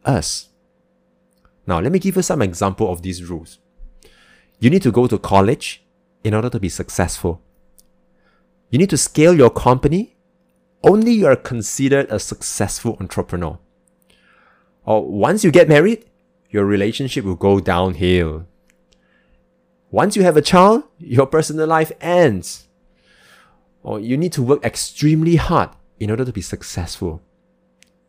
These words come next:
You need to have a lot of money to be happy, and so much more. So for my case, I realized that it is the rules that, that says at the age of thirty, you should have all figured out.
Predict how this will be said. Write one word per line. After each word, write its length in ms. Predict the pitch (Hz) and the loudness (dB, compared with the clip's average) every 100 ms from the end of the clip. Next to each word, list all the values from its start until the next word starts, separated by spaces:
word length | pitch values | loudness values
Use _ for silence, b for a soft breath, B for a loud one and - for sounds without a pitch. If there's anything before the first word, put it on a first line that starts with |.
| _ _ _ _ _ - | _ _ _ _ _ -12
You 100 | 92 | -8
need 160 | 131 | -6
to 100 | 107 | -4
have 140 | 92 87 | -4 -2
a 40 | |
lot 300 | 82 90 160 | -2 0 0
of 160 | 131 - | -2 -4
money 280 | 85 92 | -6 -6
to 160 | 90 - | -8 -8
be 80 | 80 | -8
happy, 420 | 78 78 - 85 b b | -8 -10 -10 -14 b b
and 180 | - 98 | -16 -12
so 280 | 92 - 98 | -10 -8 -6
much 260 | 95 85 - | -6 -10 -12
more. 160 | 87 - _ _ _ _ _ _ _ - _ _ B B B B | -14 -14 _ _ _ _ _ _ _ -20 _ _ B B B B
So 140 | B 123 | B 2
for 160 | 117 | 4
my 180 | 110 170 | 2 0
case, 440 | 214 135 113 113 - _ _ _ _ _ - | 0 2 2 0 -10 _ _ _ _ _ -6
I 160 | 147 | -4
realized 480 | 151 170 175 202 196 | -2 -4 -4 -4 -2
that 180 | 127 - | -2 -4
it 120 | 135 139 | -4 -2
is 180 | 175 | -2
the 120 | - 117 | 0 -2
rules 460 | 101 107 135 147 | -2 -2 0 0
that, 280 | 123 104 - _ - | 0 -2 -4 _ -6
that 160 | - | -6
says 420 | - - 123 120 - b b b b - | -4 0 2 0 -4 b b b b -6
at 100 | - | -6
the 120 | 127 | -2
age 220 | - 196 120 | 0 2 2
of 100 | 98 | -2
thirty, 560 | - 113 107 92 123 - _ _ _ _ _ _ | 0 4 4 2 -4 -12 _ _ _ _ _ _
you 100 | 127 | -4
should 160 | 131 110 | -2 0
have 220 | 107 - | -2 -4
all 320 | - 139 151 151 | 2 4 6 2
figured 580 | - - - 110 107 | -2 -14 -6 0 0
out. 240 | 78 73 | 0 -6